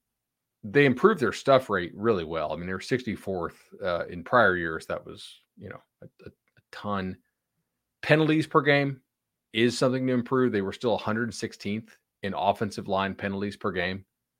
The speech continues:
So that's, you know, that's, like, bottom ten percent in the nation. Uh, definitely need to see a little bit of that, uh, go down. But, um, yeah, man, I, I think this group is trending in the right direction for sure.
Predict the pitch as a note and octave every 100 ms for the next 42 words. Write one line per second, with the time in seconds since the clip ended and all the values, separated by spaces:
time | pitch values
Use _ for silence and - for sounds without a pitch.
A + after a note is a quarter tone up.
0 | _ - - F2+ F2 F2 F2+ - - -
1 | - _ _ _ _ _ _ _ _ _
2 | _ _ _ _ _ _ - F3 E3 D3
3 | D3 E3+ C#3+ C3+ B2+ B2 A#2 G2+ A#2 G2+
4 | F#2+ F#2 - A2+ _ _ G2+ F2+ F2 G2+
5 | - G2+ F#2+ F#2+ - - F#2 F2+ F2 _
6 | G#2 G2+ F#2+ F2+ F2+ F2+ F2 _ - F2
7 | F2 F2 F2 F2 F2 E2+ - _ _ -
8 | E2+ - _ - F2 F2 F2+ - _ _
9 | _ _ _ _ _ _ _ _ A2 G#2
10 | F2+ D#2+ G2+ - - B2+ B2 - B2+ A#2+
11 | G2+ - - A#2 A2 G#2 F#2+ F#2 F2 E2
12 | E2 E2+ - E2+ - - E2+ - - E2+
13 | D2 -